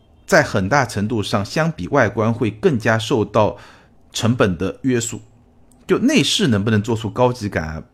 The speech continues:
很大程度上不仅仅是设计师能够决定的。内饰你用料的好坏，对吧？这种组合、这种搭配，受成本的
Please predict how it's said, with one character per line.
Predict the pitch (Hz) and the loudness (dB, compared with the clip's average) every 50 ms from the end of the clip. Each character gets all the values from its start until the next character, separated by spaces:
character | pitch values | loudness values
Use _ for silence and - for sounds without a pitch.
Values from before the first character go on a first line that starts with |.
| _ _ - _ | _ _ -20 _
很 | - - - 107 98 98 | -14 -6 -4 -2 -2 0
大 | - 160 - - | 0 0 0 0
程 | - - - 98 | -2 -2 -4 -4
度 | 101 110 110 | -4 -4 -4
上 | 110 123 104 110 - | -4 -2 -4 -2 -2
不 | - 180 | -4 -4
仅 | 170 - 98 110 135 | -4 -4 -6 -6 -6
仅 | - 107 98 95 | -6 -6 -6 -6
是 | - - - 127 95 | -6 -6 -6 -6 -6
设 | - - - 240 151 | -4 0 2 2 2
计 | - - 147 | 2 0 -4
师 | 143 - - - 214 | -4 -4 -4 -2 0
能 | 214 160 101 95 | 0 0 0 0
够 | - 113 107 - - - - - - - _ _ _ _ _ _ - - - - | 2 2 0 0 0 -6 -16 -20 -20 -20 _ _ _ _ _ _ -20 -18 -14 -6
决 | - 104 101 | -4 -2 -2
定 | 95 117 104 87 | 0 -2 -2 -2
的。 | - - - - - - - - - - - - - - | -4 -8 -14 -20 -20 -20 -20 -20 -20 -20 -20 -20 -14 -4
内 | - 262 262 190 | 0 2 4 4
饰 | 156 - - 214 202 | 4 2 0 0 2
你 | 151 120 107 | 2 2 2
用 | 104 185 185 160 | 2 0 0 2
料 | 160 156 143 | 4 4 4
的 | 131 127 | 4 2
好 | - - 98 76 | 2 0 -2 -4
坏， | - - 139 117 101 95 | 0 2 2 2 2 2
对 | - 131 120 | 0 0 2
吧？ | 110 110 101 101 101 - - - - - - | 4 4 4 4 2 -4 -14 -20 -20 -20 -6
这 | - 156 139 | -4 -4 -2
种 | 131 123 120 113 | 2 0 0 0
组 | 113 - 110 98 92 | 0 -4 -4 -4 -4
合、 | 92 - 98 101 104 | -4 -2 -2 -2 0
这 | 107 113 127 | -2 -2 -2
种 | 117 101 98 | -4 -4 0
搭 | - 123 123 123 | 2 4 4 4
配， | 120 - 139 113 98 90 - - - - - - - | 2 2 0 0 0 -2 -4 -10 -20 -20 -20 -20 -8
受 | - 165 147 - | 0 0 0 0
成 | - 117 113 - - | 2 0 -2 0 0
本 | 156 117 101 | 0 0 0
的 | 101 98 - | 0 -2 -4